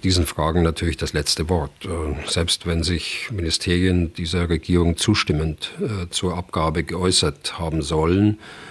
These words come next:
ist es so, äh, dass im Bundessicherheitsrat der Kanzler das letzte Wort hat. Das ist klar und eindeutig. Aber man muss natürlich auf der anderen Seite auch,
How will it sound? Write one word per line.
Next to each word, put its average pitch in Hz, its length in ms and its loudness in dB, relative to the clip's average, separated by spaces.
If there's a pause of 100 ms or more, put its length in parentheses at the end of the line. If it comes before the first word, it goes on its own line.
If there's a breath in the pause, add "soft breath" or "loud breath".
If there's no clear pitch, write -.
(140 loud breath)
ist 95 120 0
es 92 160 2
so, 85 360 0 (160)
äh, 90 280 -2
dass - 300 0
im 82 140 -2
Bundessicherheitsrat 85 1300 -2 (100)
der 78 380 -4 (100)
Kanzler 82 400 -6
das 80 240 -6
letzte 78 340 -6
Wort 80 260 -4
hat. 73 160 -8
Das 71 160 -6
ist - 200 -6
klar 80 220 0
und 80 120 0
eindeutig. 76 760 -4 (580 loud breath)
Aber 92 200 2
man 92 100 2
muss 101 140 2
natürlich 82 280 0
auf 78 80 -2
der - 100 -8
anderen 101 280 2
Seite 73 500 -2
auch, 85 280 -4